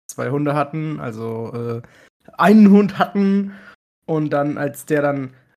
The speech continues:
abgegeben wurde, äh, irgendwann ein paar Jahre später noch mal einen neuen Hund hatten und der dann auch abgegeben wurde. Und ich konnte mich nicht mehr dran erinnern, genau, weil mir wurde damals immer gesagt, „Ja, der ist zu unserer Tante auf den Bauernhof gekommen.“ <laughs> Oh Gott.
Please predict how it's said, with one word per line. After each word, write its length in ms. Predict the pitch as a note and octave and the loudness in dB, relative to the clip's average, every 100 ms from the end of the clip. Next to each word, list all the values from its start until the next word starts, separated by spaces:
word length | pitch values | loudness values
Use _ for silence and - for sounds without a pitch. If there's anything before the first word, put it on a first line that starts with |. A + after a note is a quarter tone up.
| _ _ | _ _
abgegeben 680 | C3+ C#3+ C3+ F3 D3+ E3+ D#3 | -6 -4 -4 -4 -2 -2 -2
wurde, 580 | C#3+ E3 D#3 F3 F#3 A#3+ - - | -2 -2 0 -2 -2 -6 -14 -4
äh, 60 | D#3 D3 C#3+ C#3+ | 0 2 0 -2
irgendwann 480 | - E3 E3 D3 C#3+ | -2 -2 0 0 -2
ein 80 | C3+ | -2
paar 120 | C#3+ | -4
Jahre 200 | C3+ B2 | -4 -4
später 340 | B2+ D3 C#3 C3 | -6 -6 -2 -2
noch 160 | C3 | -2
mal 140 | C#3 C3+ | -2 -2
einen 80 | |
neuen 260 | B2+ D3+ E3 | 0 0 0
Hund 160 | F3+ E3 | 0 -2
hatten 220 | F3+ F3+ | -6 -2
und 60 | D3 | 0
der 100 | D3+ | 0
dann 120 | C#3+ | -2
auch 180 | C3+ C3 | -4 -6
abgegeben 500 | B2+ A#2+ A#2 A#2 A2+ | -8 -10 -10 -8 -8
wurde. 320 | B2 A#2+ C3 _ _ _ _ _ _ _ _ - | -6 -6 -10 _ _ _ _ _ _ _ _ -12
Und 520 | C#3 C3 B2+ B2+ - _ - | -10 -8 -12 -14 -20 _ -14
ich 180 | C3+ - | -10 -2
konnte 180 | G3 | 0
mich 80 | F3+ | 0
nicht 100 | F3+ | 0
mehr 80 | F3+ | 2
dran 160 | E3+ D#3 | 2 0
erinnern, 480 | D3 E3+ F#3 F#3+ - | 0 -2 -2 -4 -10
genau, 520 | D3 D#3+ D#3 E3 E3+ | -8 -4 -2 -2 -4
weil 540 | - C3+ C3+ C3 C3 - | -4 -2 -2 -2 -6 -12
mir 260 | - E3 F#3+ | -4 0 2
wurde 160 | A3+ F#3+ | 2 2
damals 320 | F3+ E3 D#3 | 2 0 -2
immer 140 | D#3 | -4
gesagt, 360 | C#3+ C3 C#3 C#3 | -4 -6 -8 -2
„Ja, 160 | A3+ | 0
der 120 | G#3 E3 | 0 -2
ist 360 | F#3 - - | -4 -8 -12
zu 100 | - | -4
unserer 320 | E3 C#3+ C3+ | -4 -2 -4
Tante 320 | - C3 D#3 G3+ | -4 -6 -4 -4
auf 120 | G3 | -4
den 100 | E3+ | -2
Bauernhof 460 | C#3 C3 A#2+ G#2+ | 0 0 -2 -8
gekommen.“ 480 | - G2+ G2 G2 A#2 - | -10 -12 -12 -12 -14 -16
<laughs> 800 | - - _ _ _ _ _ - | -16 -16 _ _ _ _ _ -10
Oh 60 | D3+ | -6
Gott. 240 | C3 A2+ | -6 -8